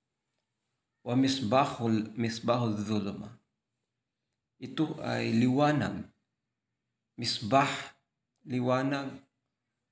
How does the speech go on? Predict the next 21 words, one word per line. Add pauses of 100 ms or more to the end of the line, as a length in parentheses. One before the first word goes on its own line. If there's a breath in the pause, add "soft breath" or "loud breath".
(140)
or, (100)
ah,
ano
siya, (240)
yung (1040)
sa
kuwan
pa
na,
ng
palanting
ba, (160)
yung (480)
misbahul
dhuluma. (880)
Ah, (1500)
ano
siya, (400)
liwanag
siya
ng,